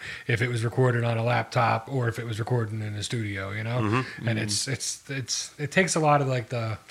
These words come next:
Speaker 1: the heart out of it, I guess you could say.
Speaker 3: Yeah,
Speaker 2: Yeah.
Speaker 3: to a large degree. And it's one of those things, like,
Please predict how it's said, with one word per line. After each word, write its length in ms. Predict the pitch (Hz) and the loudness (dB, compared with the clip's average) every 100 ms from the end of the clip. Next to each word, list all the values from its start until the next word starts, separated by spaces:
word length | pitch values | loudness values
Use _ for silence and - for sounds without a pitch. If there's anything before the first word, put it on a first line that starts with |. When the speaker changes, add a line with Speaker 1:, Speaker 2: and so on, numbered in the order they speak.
| - - - - - | -12 -12 -20 -12 -2
Speaker 1:
the 80 | |
heart 280 | - 120 113 | 0 2 2
out 140 | 107 95 | 0 -4
of 140 | 92 | -6
it, 40 | |
I 100 | 92 | -8
guess 260 | 92 101 - | -6 -6 -6
you 60 | - | -8
could 120 | 95 | -6
say. 340 | - 95 95 - - - - - - - - - | -4 -4 -6 -8 -20 -20 -20 -20 -20 -20 -14 -6
Speaker 3:
Yeah, 120 | 117 | 0
Speaker 2:
Yeah. 260 | 90 90 104 - - | 4 4 2 -2 -8
Speaker 3:
to 160 | 127 | -4
a 20 | 117 | 0
large 400 | 113 113 110 - | 2 2 0 -6
degree. 440 | 113 113 113 110 - - - - - - | -6 -2 -2 -2 -6 -20 -20 -20 -14 -2
And 160 | 131 127 | 2 2
it's 180 | 127 | 0
one 140 | 165 180 | 0 2
of 80 | 175 | 4
those 280 | 165 143 - | 4 4 2
things, 560 | 131 131 120 113 - | 2 2 0 -2 -2
like, 480 | 123 120 113 110 - | 2 2 2 -2 -8